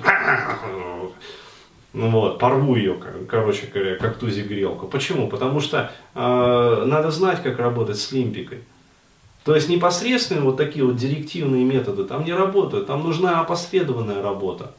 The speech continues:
То есть, через эмоциональную составляющую, через образную составляющую, в канале движения.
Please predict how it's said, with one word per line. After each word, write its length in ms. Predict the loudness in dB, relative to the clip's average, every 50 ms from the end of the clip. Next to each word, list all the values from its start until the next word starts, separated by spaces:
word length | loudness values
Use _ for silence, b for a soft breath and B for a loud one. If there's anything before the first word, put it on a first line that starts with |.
| _ _ _ _ _ _ _ _ _ _ _ -20 -20 _ -2
То 100 | 2 4 4
есть, 120 | 4 4
через 240 | 4 4 4 4 2
эмоциональную 640 | 2 2 0 0 0 0 0 2 2 2 2 2 0
составляющую, 720 | -2 -6 -6 -4 -2 0 2 4 4 2 2 -2 -4 -4
через 260 | 0 0 2 2 2 2
образную 480 | 2 0 0 0 -2 -2 -2 -2 -4 -4
составляющую, 840 | -6 -8 -6 -2 0 0 2 2 2 0 0 -2 -4 -10 -12 -12 B B B B
в 60 | B
канале 400 | -2 0 0 2 2 2 2 2
движения. 840 | 2 0 0 0 0 0 2 2 4 4 2 2 -2 -4 -6 -8 -12